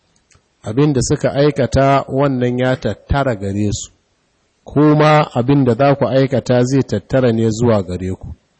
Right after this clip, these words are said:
Sayyidina Abubakar ya hau kan karaga shagargarin rasuwan Manzon Allah sallallahu alaihi wa alihi wa sallama. Malam yake cewa,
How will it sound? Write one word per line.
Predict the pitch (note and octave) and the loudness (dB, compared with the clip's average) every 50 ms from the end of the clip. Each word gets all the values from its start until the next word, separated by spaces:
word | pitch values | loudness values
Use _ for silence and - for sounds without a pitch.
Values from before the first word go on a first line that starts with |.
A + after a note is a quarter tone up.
| _ _ _ _ _ _ _ _ _ _ _ _ _ _ - | _ _ _ _ _ _ _ _ _ _ _ _ _ _ -16
Sayyidina | - - D3+ F3 G3 F#3 F3 E3 E3 E3 - | -8 -2 0 2 2 2 2 2 2 2 2
Abubakar | - D3 C#3+ D3+ D3+ D3+ D#3+ D3+ - D3 C#3 C#3 C#3 C3+ C#3+ - - - | 0 2 2 2 4 4 2 2 2 2 2 4 4 2 0 -4 -8 -8
ya | B2 B2+ C3+ D3+ D3+ D3+ | -4 -2 0 2 2 2
hau | D3+ D#3+ D#3 D3+ | 2 2 2 2
kan | - - E3+ E3 D3 B2+ | 0 0 0 0 0 -2
karaga | - - A#2+ A#2+ B2+ C3 B2 B2 A2+ G2 | -2 -2 -2 0 0 0 0 -2 -4 -4
shagargarin | F2 - - C3 B2 A#2+ B2 A#2+ B2 A#2+ A2+ B2 B2 C3 C#3+ D3 D#3 | -6 -8 -8 -8 -6 -4 -4 -4 -4 -4 -2 0 0 2 2 2 2
rasuwan | D3 C#3 A#2+ - - - C3+ C3+ C#3 | 2 0 -2 -2 -2 -2 0 0 2
Manzon | C3+ C3 A#2+ A2 A2 A#2+ B2 A2 | 2 0 0 0 0 -2 -2 -2
Allah | A2+ C3 C3 C3 B2 A#2+ A2 | -2 -2 0 0 0 0 -2
sallallahu | - - A#2 A2+ A2 A2 G#2+ A2 A2+ A#2+ B2 B2+ B2 A2+ A#2 A2+ | -4 -6 -6 -6 -4 -4 -4 -4 -2 0 0 0 0 0 -2 -2
alaihi | A2 A2 A#2+ B2 A#2+ A2 A2 | -2 -2 -4 -4 -4 -4 -4
wa | A2 G#2+ G#2 - | -6 -6 -6 -6
alihi | B2 B2 B2 B2 A#2+ A2+ G#2+ A2+ | -6 -4 -4 -4 -4 -4 -6 -6
wa | G#2+ G2 | -8 -8
sallama. | F#2 - - G2 F#2+ F#2+ F#2+ F#2 F2+ E2+ - _ _ _ _ _ _ _ _ _ _ _ _ _ _ _ _ _ _ _ _ _ _ _ _ _ _ _ _ _ - - | -10 -12 -12 -12 -10 -10 -10 -10 -10 -12 -14 _ _ _ _ _ _ _ _ _ _ _ _ _ _ _ _ _ _ _ _ _ _ _ _ _ _ _ _ _ -20 -12
Malam | E2+ F2+ A2+ C3+ D#3 F3 F3+ E3+ D#3+ D#3 | -6 -2 0 2 4 4 4 4 4 4
yake | D#3 D3 - D3 C3+ A#2+ - | 2 2 0 -2 -2 -2 -2
cewa, | - C#3+ C#3 B2+ B2 B2 B2 A#2+ A#2+ | -2 0 2 2 4 4 4 2 2